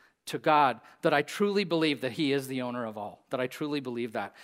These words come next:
that he's the owner of my wealth and I'm simply a steward of it. Because when I take that,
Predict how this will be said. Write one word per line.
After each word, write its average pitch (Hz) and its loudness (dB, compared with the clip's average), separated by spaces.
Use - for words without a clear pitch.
that 135 -2
he's 156 0
the 156 -2
owner 156 2
of 151 -4
my 135 2
wealth 156 4
and 143 -4
I'm 139 -2
simply 139 -4
a 131 -2
steward 131 -4
of 98 -8
it. 98 -20
Because 151 -2
when 170 -2
I 160 2
take 180 -2
that, 170 4